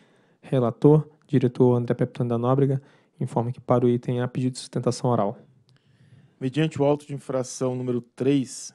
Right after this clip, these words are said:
Speaker 2: dois mil e doze, lavrado em vinte e nove de novembro de dois mil e doze, a S F G aplicou a Porto do P C M multa de dois milhões duzentos e noventa e cinco mil reais aproximadamente.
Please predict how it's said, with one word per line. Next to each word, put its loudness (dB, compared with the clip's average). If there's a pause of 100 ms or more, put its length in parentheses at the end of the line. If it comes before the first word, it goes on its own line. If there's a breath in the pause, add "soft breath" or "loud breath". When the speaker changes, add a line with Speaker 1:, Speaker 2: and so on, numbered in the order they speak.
Speaker 2:
dois -10
mil -8
e -6
doze, 0
lavrado -4
em -12
vinte -14
e -16
nove -4
de -10
novembro -6
de -
dois -6
mil -8
e -6
doze, -2 (460 soft breath)
a -6
S -4
F -4
G -4
aplicou -2
a -2
Porto -4
do -12
P -4
C -6
M -8
multa -6
de -12
dois -2
milhões -4
duzentos -8
e -10
noventa -8
e -6
cinco -16
mil -6
reais -2
aproximadamente. -12